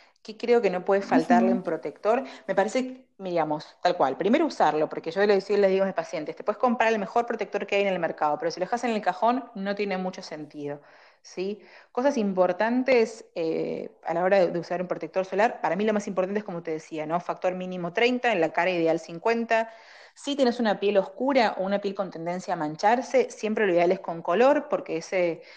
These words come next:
Speaker 1: ese hierro que está en ese pigmento di-, eh, férrico que está en el, en el color te va a proteger aún más de las manchas, ¿sí? Eso me parece que es un, un buen consejo. Em,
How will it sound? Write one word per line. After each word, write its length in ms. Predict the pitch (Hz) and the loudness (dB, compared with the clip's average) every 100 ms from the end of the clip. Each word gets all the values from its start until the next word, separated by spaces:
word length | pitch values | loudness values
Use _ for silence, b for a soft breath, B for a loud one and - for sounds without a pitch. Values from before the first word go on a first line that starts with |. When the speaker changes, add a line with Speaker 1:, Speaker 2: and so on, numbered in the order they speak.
| B - | B -20
Speaker 1:
ese 300 | 180 190 185 | -12 -6 2
hierro 320 | 202 226 202 | 6 6 4
que 80 | 170 | 2
está 120 | 175 | -4
en 60 | |
ese 140 | 180 175 | -4 -2
pigmento 360 | 190 190 202 | -2 -2 2
di-, 200 | 185 190 - | 4 4 0
eh, 200 | 165 156 | -4 0
férrico 380 | 220 214 185 165 | 2 2 2 0
que 60 | |
está 140 | 156 175 | -4 -6
en 80 | |
el, 140 | 180 170 | -4 -6
en 100 | 170 | -8
el 140 | 160 | -6
color 320 | 165 170 196 | -2 2 2
te 80 | 202 | 4
va 60 | 175 | 0
a 40 | |
proteger 340 | 185 - 180 170 | 0 -2 2 2
aún 200 | 175 175 | 2 0
más 220 | 202 202 | 0 0
de 80 | 165 | -2
las 160 | 165 | 0
manchas, 580 | 208 214 214 233 277 - _ - | -2 -2 0 0 0 -8 _ -18
¿sí? 340 | 180 190 202 | -10 -8 -6
Eso 160 | 202 165 | -8 -8
me 60 | |
parece 220 | 160 170 | -10 -8
que 80 | 165 | -10
es 80 | - | -10
un, 80 | - | -12
un 200 | - 175 | -8 -4
buen 180 | 180 180 | -4 -4
consejo. 520 | 180 240 240 285 285 B B B B B - | -4 -2 0 0 -2 B B B B B -8
Em, 640 | 185 175 165 165 165 165 | -2 0 0 -2 -6 -10